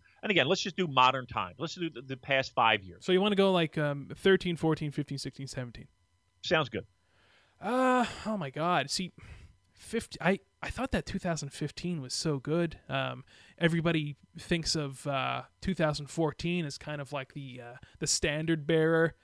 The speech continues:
Speaker 1: Yeah.
Speaker 2: Um, thir-, thirteen was great though too. Well,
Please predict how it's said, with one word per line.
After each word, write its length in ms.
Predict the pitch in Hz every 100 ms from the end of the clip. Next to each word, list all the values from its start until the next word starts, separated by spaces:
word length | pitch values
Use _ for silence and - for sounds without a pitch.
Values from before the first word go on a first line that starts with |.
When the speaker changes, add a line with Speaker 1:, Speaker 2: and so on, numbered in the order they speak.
| _ _ - -
Speaker 1:
Yeah. 140 | 110 -
Speaker 2:
Um, 260 | 139 131
thir-, 240 | 127 - 208
thirteen 600 | - - 226 - 220 190
was 140 | 151
great 260 | 170 165 151
though 120 | 139
too. 320 | - 226 160 156
Well, 280 | 202 214